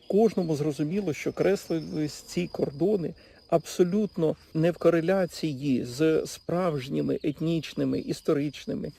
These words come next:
географічними межами поширення цих народів. Тобто вас просто пообкусювали, пообгризали,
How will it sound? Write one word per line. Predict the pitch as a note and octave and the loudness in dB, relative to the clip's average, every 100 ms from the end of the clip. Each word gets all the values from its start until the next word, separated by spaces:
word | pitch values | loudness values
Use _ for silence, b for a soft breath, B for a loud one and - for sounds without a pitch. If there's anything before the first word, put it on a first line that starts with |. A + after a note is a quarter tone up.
| b b - | b b -4
географічними | C3+ E3+ E3 E3+ C3+ - D#3 C#3+ | 4 4 4 0 -4 -4 -2 0
межами | C3+ D3+ C3 C3 B2+ | 2 2 0 0 0
поширення | - - - B2 A2+ - | -4 -2 -2 -2 -4 -6
цих | - - | -8 -6
народів. | - - - G3 b b b - | -6 -6 -8 -12 b b b -6
Тобто | - - F3 - - | -4 -2 -4 -6 -2
вас | D#3+ F#3+ | 2 2
просто | - G#3 F#3+ F3 | 2 2 4 2
пообкусювали, | - F#3 D3 - D#3 - D#3 D#3+ D#3 E3 b b _ | 4 4 2 -2 -4 -2 0 0 0 -6 b b _
пообгризали, | F3 F3+ D3 E3+ D#3+ B2+ - C#3 | 6 6 6 2 0 0 -2 -2